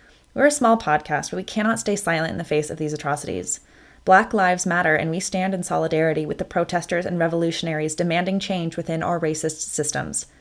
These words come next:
We have donated all proceeds from Patreon pledges for the month of June to organizations run by and helping Black youth.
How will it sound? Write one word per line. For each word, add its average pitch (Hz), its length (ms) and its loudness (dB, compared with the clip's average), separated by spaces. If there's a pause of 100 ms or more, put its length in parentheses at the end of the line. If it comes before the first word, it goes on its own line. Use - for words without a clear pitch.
(440)
We 233 80 2
have 262 100 4
donated 208 440 4
all 269 240 6
proceeds 202 480 -2
from 180 120 -4
Patreon 185 540 -2
pledges 160 360 2
for - 140 -2
the 180 80 0
month 175 240 -2
of 202 140 -2
June 160 380 -2
to - 120 -10
organizations 180 760 2
run 170 180 2
by 160 400 4
and 170 100 -4
helping 175 440 0
Black 156 300 2
youth. - 340 -6